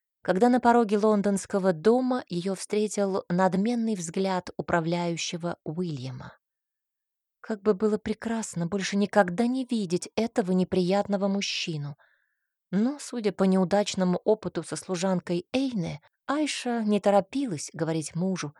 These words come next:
что управляющий ей не нравится. Она не была до конца уверена, что супруг поддержит ее и согласится сменить Уильяма.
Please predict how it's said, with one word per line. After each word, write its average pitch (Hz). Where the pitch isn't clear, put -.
что -
управляющий 202
ей 185
не 180
нравится. 156
Она 214
не 220
была 240
до 185
конца 180
уверена, 196
что 170
супруг 208
поддержит 202
ее 156
и 190
согласится 185
сменить 190
Уильяма. 147